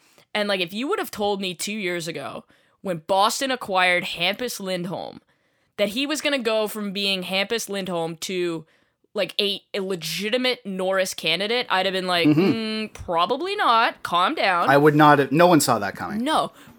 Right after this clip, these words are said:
Speaker 1: but you put him in Boston system. Charlie McAvoy exists.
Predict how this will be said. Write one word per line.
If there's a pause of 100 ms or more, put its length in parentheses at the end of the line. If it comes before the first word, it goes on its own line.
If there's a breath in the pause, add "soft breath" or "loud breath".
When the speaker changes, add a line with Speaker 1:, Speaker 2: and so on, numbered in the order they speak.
(140)
Speaker 1:
but (240)
you
put
him
in
Boston
system. (420)
Charlie
McAvoy
exists.